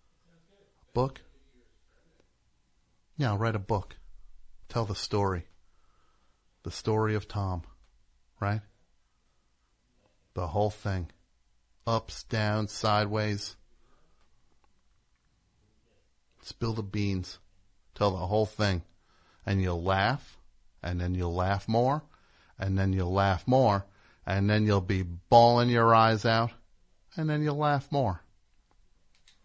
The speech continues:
That's how I'm gonna tell it. Hey, Mike,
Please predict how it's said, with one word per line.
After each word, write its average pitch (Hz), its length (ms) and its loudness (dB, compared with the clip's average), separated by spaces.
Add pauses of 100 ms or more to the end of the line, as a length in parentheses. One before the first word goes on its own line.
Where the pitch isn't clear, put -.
(680)
That's 87 180 -10
how 90 80 -4
I'm 90 80 -2
gonna 90 140 0
tell 92 320 -4
it. 90 80 -8 (2250)
Hey, 175 100 2
Mike, 175 420 10